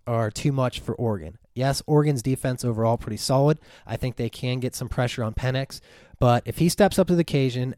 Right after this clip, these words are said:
at home, um, I, I do think that's why it's Washington minus three here, because a lot of more casual bettors will wanna be betting on the Heisman favorite, on the offensive side, the team at home. And I kinda just wanna swim on that side,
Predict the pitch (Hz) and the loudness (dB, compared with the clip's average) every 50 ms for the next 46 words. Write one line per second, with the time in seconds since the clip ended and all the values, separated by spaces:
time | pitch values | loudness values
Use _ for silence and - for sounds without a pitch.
0 | _ - 117 131 147 147 - - 135 123 120 117 117 113 110 - - _ _ - | _ -2 0 0 0 0 0 0 0 2 2 2 0 0 -4 -10 -18 _ _ -10
1 | - 107 104 104 104 101 101 - - _ _ _ 120 131 156 - - 139 127 113 | -6 -4 -2 -2 -2 -2 -4 -8 -14 _ _ _ 0 0 0 2 0 0 0 2
2 | 139 151 - 165 151 143 135 127 - - 131 131 123 120 - 123 120 123 123 - | 0 0 0 0 -2 0 0 -2 0 0 0 0 0 0 0 0 2 2 2 2
3 | - 120 - - 123 120 117 120 117 107 - - - 117 120 123 113 127 131 131 | -2 -4 -6 -4 -2 -2 0 0 0 -2 -4 -6 -4 -2 -2 -2 -2 -2 -2 -2
4 | 139 139 - - - - - _ _ - _ 120 110 - - 120 117 113 113 110 | -4 -6 -8 -16 -20 -20 -20 _ _ -10 _ -8 -8 -4 -2 0 2 2 0 -2
5 | 101 - - - 113 110 117 117 117 117 110 - - 123 117 117 - - 120 120 | -4 -6 -8 -8 -6 -4 0 0 0 0 -2 -4 -6 -6 -6 -4 -4 -2 0 0
6 | 123 117 123 110 101 123 113 113 117 117 104 117 110 104 107 113 113 110 101 107 | 0 0 -2 -2 -2 0 0 0 0 -2 -2 -2 -4 -2 -2 -4 -4 -4 -4 -6
7 | 101 92 107 107 107 110 107 - - 117 110 110 104 107 101 - 117 117 110 104 | -4 -2 -2 -2 -2 -2 -4 -6 -4 -4 -4 -4 -4 -4 -4 -4 -4 -4 -4 -4
8 | 107 98 90 - - 147 147 135 143 147 - - - - - - - 120 117 117 | -6 -8 -6 -2 2 2 2 2 2 0 -2 -4 -12 -20 -20 -6 -2 -2 -2 0
9 | 113 117 110 120 117 120 - - 120 104 - 113 98 - - 120 120 120 120 120 | -2 -4 -2 0 -2 -2 -2 -4 -6 -6 -6 -10 -8 -6 -2 -2 0 0 0 -2
10 | 117 - - - _ _ - 110 - - 131 127 120 120 - - - 123 120 123 | -4 -6 -12 -20 _ _ -16 -14 -8 -6 -4 -2 -2 -4 -4 -4 -4 -2 -2 -2
11 | 120 120 120 - _ _ _ _ _ - 127 127 127 127 123 - 127 123 - - | -2 -4 -6 -12 _ _ _ _ _ -4 -2 0 0 0 -2 -2 -4 -4 -2 -2
12 | 139 151 180 180 160 156 147 - 151 139 139 131 - - - 135 135 131 131 127 | 0 0 0 2 0 -2 -2 -2 -4 -4 -4 -4 -4 -6 -4 -2 0 0 0 -2
13 | - - 120 117 110 110 113 113 117 - - - - 123 110 110 110 110 110 107 | -4 -6 -6 -6 -4 -4 -4 -4 -4 -6 -8 -8 -6 -4 -4 -2 -2 -4 -4 -6
14 | 107 | -8